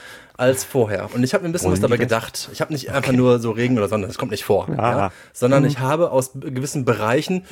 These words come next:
Speaker 1: über die wir im Potamos schon gesprochen haben,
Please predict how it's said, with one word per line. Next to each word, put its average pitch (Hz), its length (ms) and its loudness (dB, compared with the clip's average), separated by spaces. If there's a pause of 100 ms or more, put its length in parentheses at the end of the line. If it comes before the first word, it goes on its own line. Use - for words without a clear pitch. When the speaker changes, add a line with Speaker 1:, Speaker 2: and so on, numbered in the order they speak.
Speaker 1:
über 127 160 0
die 135 240 -4
wir 139 100 4
im 120 180 -4
Potamos 156 760 -4
schon 143 240 -4
gesprochen 123 580 -2
haben, 101 460 -2